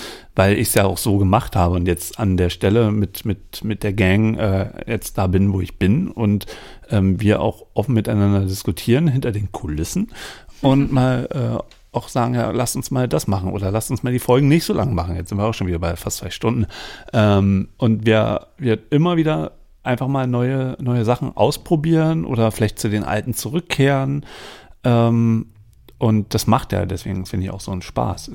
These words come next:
Speaker 1: Also in der, so, so wie, wie so ein Mensch halt wird, ne? Mensch, äh, wird ja nicht so der Mensch, der er ist,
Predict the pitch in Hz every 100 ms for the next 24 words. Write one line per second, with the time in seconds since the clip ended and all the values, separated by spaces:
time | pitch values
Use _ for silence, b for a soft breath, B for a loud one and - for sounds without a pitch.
0 | - 110 113 117 113 - - - 123 135
1 | - 131 123 131 135 135 123 127 123 135
2 | 135 170 - 101 104 - 78 76 113 160
3 | 104 117 151 - - - 110 101 127 135
4 | 117 120 - - - _ - 117 113 107
5 | 101 147 - 110 87 82 101 196 -